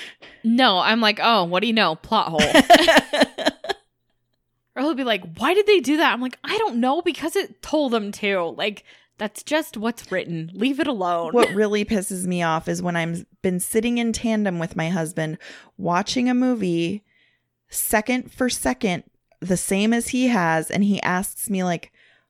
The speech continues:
Speaker 2: "What's happening?" And I'm like, "I don't fucking know any more than you do <laughs> at this point."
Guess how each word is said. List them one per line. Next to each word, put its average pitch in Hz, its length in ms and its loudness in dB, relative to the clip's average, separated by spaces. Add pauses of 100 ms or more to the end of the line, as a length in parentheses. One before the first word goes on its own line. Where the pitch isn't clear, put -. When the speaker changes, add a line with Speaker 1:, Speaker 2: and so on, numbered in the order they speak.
(160)
Speaker 2:
"What's 202 260 0
happening?" 156 640 -2
And - 100 -4
I'm 220 120 2
like, 254 240 -2
"I 320 120 2
don't 427 280 0
fucking 381 340 0
know 330 220 4
any 320 240 0
more 320 240 2
than 320 160 -2
you 339 240 0
do 311 160 2 (140)
<laughs> - 140 2
at 226 180 2
this 202 260 -6
point." 170 580 0